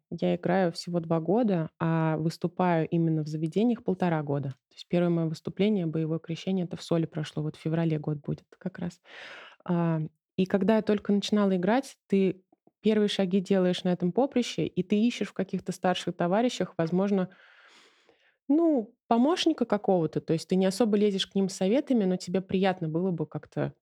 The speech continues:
ну, об-, обсудить это, потому что это интересно, какие-то такие нюансы, моменты и так далее. И очень много скупых на то, чтобы делиться знаниями. Но я прям могу выделить несколько человек, которые мне вообще очень много хороших советов дали. Вот.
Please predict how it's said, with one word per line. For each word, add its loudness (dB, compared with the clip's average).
ну, 2
об-, 2
обсудить 0
это, -2
потому 0
что -4
это 0
интересно, 2
какие-то -4
такие -4
нюансы, 0
моменты 0
и -6
так -8
далее. 0
И 0
очень 2
много 2
скупых -2
на 0
то, -2
чтобы -4
делиться -2
знаниями. 0
Но -2
я 0
прям -4
могу 0
выделить -2
несколько -6
человек, -2
которые -2
мне 0
вообще -4
очень -6
много -2
хороших -2
советов -2
дали. -2
Вот. -2